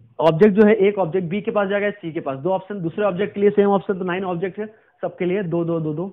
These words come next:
इतने options हो जाएंगे, Two power nine। आगे बात समझ में? अब आप इसमें ये बोलोगे कि इसमें तो वो वाले case भी आ गए। कौन से case? जब दो लोगों को नहीं मिला। ध्यान से सुनना,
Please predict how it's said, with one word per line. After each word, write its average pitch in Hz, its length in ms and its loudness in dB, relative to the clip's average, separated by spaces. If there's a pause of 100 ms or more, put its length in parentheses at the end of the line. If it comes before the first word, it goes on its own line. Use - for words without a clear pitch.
(360)
इतने 143 200 -10
options 123 320 -12
हो - 60 -18
जाएंगे, 117 280 -18
Two 147 80 -8
power 156 240 -6
nine। 151 180 -10 (1600)
आगे 202 220 6
बात 226 200 2
समझ 214 180 2
में? 214 160 0 (340)
अब 196 140 2
आप 208 200 4
इसमें 240 220 4
ये 247 100 8
बोलोगे 165 360 4 (580)
कि 330 60 -4
इसमें 208 360 4
तो 226 60 8
वो 220 120 8
वाले 233 160 10
case 233 240 8
भी 233 120 6
आ 240 120 10
गए। 269 180 8 (640)
कौन 208 160 -2
से 247 120 4
case? 254 220 2 (400)
जब 202 360 4
दो 208 200 10
लोगों 233 240 10
को 233 100 4
नहीं 180 160 0
मिला। 165 200 0 (1300)
ध्यान 175 180 2
से 220 80 -4
सुनना, 233 320 -4